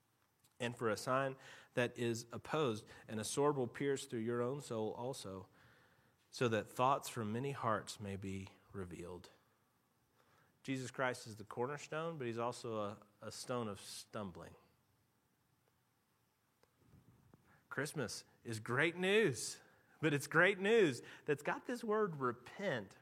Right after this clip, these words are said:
right at the beginning of it. So let me just ask you, is that you? You know, God has come into this world, and it's like if you or I were to walk into this dilapidated home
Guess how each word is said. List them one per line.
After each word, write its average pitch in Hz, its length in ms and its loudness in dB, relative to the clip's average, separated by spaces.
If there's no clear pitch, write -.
right 185 300 2
at 262 100 -6
the 202 60 -10
beginning 208 460 -2
of 127 160 0
it. 113 120 0
So - 160 2
let 294 80 6
me 339 80 2
just 311 160 0
ask 269 320 4
you, 104 100 -2
is 170 120 0
that 233 160 6
you? 294 360 2
You 240 80 10
know, 226 100 10
God 240 320 12
has 208 180 8
come 247 320 6
into 247 400 6
this 220 240 8
world, 220 340 10
and 185 120 6
it's 196 160 0
like 220 260 10
if 185 160 2
you 240 160 4
or 220 100 8
I 208 220 10
were 190 140 6
to 180 120 -2
walk 196 380 6
into 214 300 0
this 175 180 2
dilapidated 170 960 4
home 156 400 4